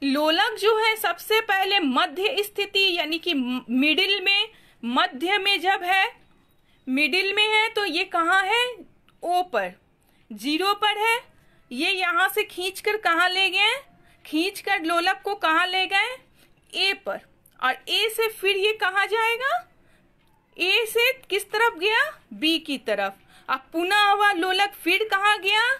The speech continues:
फिर वो लोलक गया ज़ीरो पर, बी से फिर गया ज़ीरो पर और ज़ीरो से गया ए पर। तो ये लोलक इसी तरह से कुछ देर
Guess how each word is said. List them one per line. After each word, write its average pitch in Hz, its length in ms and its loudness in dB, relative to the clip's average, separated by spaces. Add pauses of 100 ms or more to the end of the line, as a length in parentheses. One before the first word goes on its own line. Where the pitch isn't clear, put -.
(440)
फिर 466 240 2
वो 466 160 4
लोलक 370 340 2
गया 285 280 0
ज़ीरो 302 440 -2
पर, 403 440 0 (240)
बी 311 320 0
से 381 180 -2
फिर 403 420 -2
गया 392 200 2
ज़ीरो 349 420 -2
पर 381 340 2
और 311 220 0
ज़ीरो 311 440 -2
से 359 180 -4
गया 349 340 0 (100)
ए 330 160 -2
पर। 349 360 0 (440)
तो 370 60 -2
ये 330 360 0
लोलक 370 480 0
इसी 370 380 -2
तरह 339 380 0
से 403 320 -2
कुछ 285 340 -12
देर 339 420 0